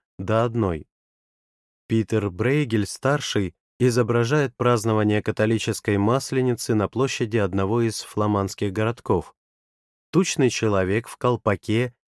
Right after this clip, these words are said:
сидящий на бочке с вином, олицетворяет карнавал, первая иллюстрация. В руках у карнавала находится его атрибут вертел, на который нанизана мясная снеть.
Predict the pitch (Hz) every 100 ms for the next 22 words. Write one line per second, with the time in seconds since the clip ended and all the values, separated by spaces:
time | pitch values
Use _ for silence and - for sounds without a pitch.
0 | _ - 127 131 175 - 120 113 104 113
1 | - 104 - 104 107 147 156 - 120 120
2 | - 110 - 107 123 135 127 - _ _
3 | - 123 139 139 120 82 73 - _ _
4 | _ _ 113 92 92 90 92 - 98 87
5 | - 87 82 - _ _ _ _ _ 98
6 | 117 123 131 120 - 110 - 110 104 104
7 | 156 170 147 113 139 143 123 117 110 113
8 | 120 110 107 110 143 - 110 127 98 -
9 | 95 82 _ _ - 107 120 113 120 107
10 | 101 98 107 123 123 120 117 - 120 127
11 | - 120 104 - 131 110 80 -